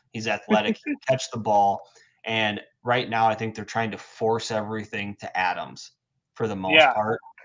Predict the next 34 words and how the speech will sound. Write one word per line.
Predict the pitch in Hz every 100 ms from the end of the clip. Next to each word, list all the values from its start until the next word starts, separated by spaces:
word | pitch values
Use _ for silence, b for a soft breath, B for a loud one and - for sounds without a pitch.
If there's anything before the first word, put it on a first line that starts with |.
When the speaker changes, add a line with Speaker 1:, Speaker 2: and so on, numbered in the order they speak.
| b
Speaker 1:
to | 113
keep | - 226 -
him | 110 101
happy. | 101 104 214 127 135 135 b b b -
And | 113 113 110
if | 113 110
they | 120
wanna | 110 117 123 127
start | 135 110 85
winning | 110 113 104
games, | 101 104 123 123
which | 107 110 -
they | - 107
need | 107 120 127
to | -
do, | 104 139 160 107 117 - _ _ _ _
um, | 110 110 107
they're | 104 113
gonna | 131
have | 131
to | 127
get | 123
other | 120 117
people | 113 117 120 110
involved. | 101 104 104 110 104
And | 98
he | 98 - 123 123
is | 110
the | 107
guy, | 95 95 101
in | 98
my | 95 95
opinion, | 92 - 104 101 98
that's | 95 - -